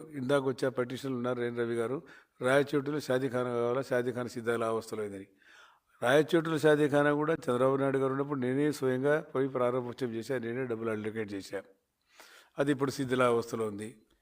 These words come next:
ఇప్పుడు ఏం చేసినట్టు క్రెడిట్ ఇవ్వాలి ఈయనకు? ఏ-, ఏం, ఏ-, మనం ఏం ట్ర-, ఏ రకంగా ఈయనకి ఇవ్వాలా? ఏం నోబెల్ ప్రైజ్ ఇవ్వాలా ఈయనకు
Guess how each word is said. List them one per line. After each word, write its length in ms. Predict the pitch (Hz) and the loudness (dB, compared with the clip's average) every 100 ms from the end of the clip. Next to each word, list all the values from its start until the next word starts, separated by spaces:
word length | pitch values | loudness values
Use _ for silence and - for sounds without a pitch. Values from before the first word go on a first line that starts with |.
| _ _ _ _ | _ _ _ _
ఇప్పుడు 180 | 196 185 | -2 0
ఏం 320 | 131 156 175 | 4 4 4
చేసినట్టు 340 | 175 185 165 | 2 2 -2
క్రెడిట్ 340 | 156 165 151 165 | 0 0 2 6
ఇవ్వాలి 220 | 156 151 | 6 6
ఈయనకు? 600 | 147 143 147 151 151 160 156 _ _ _ _ - - _ - | 4 2 0 0 -4 -10 -16 _ _ _ _ -20 -20 _ -2
ఏ-, 60 | 127 | 4
ఏం, 340 | 135 143 127 | 6 6 4
ఏ-, 160 | 120 113 - - _ - | 0 -2 -10 -20 _ -2
మనం 400 | 123 113 120 160 | 0 2 0 0
ఏం 280 | 139 143 143 | 2 2 2
ట్ర-, 160 | 143 | 2
ఏ 260 | 123 139 151 | 4 6 6
రకంగా 320 | 143 151 165 | 4 2 4
ఈయనకి 300 | 151 143 131 | 4 4 4
ఇవ్వాలా? 360 | 139 135 131 135 | 6 6 6 4
ఏం 200 | 127 117 | 2 2
నోబెల్ 300 | 135 143 143 | 2 2 2
ప్రైజ్ 160 | 139 | 2
ఇవ్వాలా 220 | 127 120 | 4 2
ఈయనకు 460 | 170 160 117 110 | 2 0 0 -4